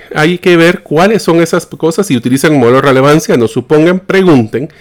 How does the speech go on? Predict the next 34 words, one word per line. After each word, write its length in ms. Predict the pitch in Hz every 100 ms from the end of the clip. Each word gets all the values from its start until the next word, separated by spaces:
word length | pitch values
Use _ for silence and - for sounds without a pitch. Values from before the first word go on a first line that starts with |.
| - - - -
para 260 | - 208 180
poder 400 | 170 160 185 208
realmente 720 | 196 185 175 175 202 214 208
ver 400 | 139 139 190 214
que 100 | -
se, 140 | 127
al 140 | 117 113
ser 260 | - 143
reconocidos 640 | 160 185 220 208 139 165 - - -
van 240 | - 135 190
a 120 | 208
trabajar 420 | 175 131 120 -
más 220 | 156 143
arduamente. 640 | 143 127 113 98 78 - _ _ _ _ _ _
En 140 | -
un 80 | 170
estudio 480 | 202 - - 214 196
de 60 | 127
reconocimiento 680 | 123 117 113 113 131 139 170 160
global 360 | 170 156 131
reveló 440 | 147 151 135 135 170
que 80 |
el 80 | 196
setenta 520 | 196 175 160 147 143
y 80 | 120
ocho 220 | 160 -
por 100 | 196
ciento 200 | 131 165
de 40 | 180
los 80 | 175
trabajadores 540 | 120 113 110 135 160
en 60 | 135
Estados 340 | - 147 160
Unidos 400 | 120 147 208 -